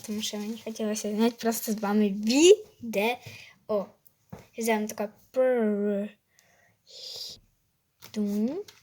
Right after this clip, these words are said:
Ну, давайте починаємо. Ось такі у нас є пакетики. Сьогодні по-бистрому переглядуємо. Коротше, все на ходу побачите. Е,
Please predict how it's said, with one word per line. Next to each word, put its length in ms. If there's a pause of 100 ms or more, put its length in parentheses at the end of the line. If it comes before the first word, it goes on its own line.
(1300)
Ну, 160
давайте 300
починаємо. 480 (1300)
Ось 100
такі 260
у 40
нас 240
є 60
пакетики. 580
Сьогодні 300
по-бистрому 440
переглядуємо. 680 (2750)
Коротше, 300 (880)
все 260
на 80
ходу 220
побачите. 500 (2000)
Е, 260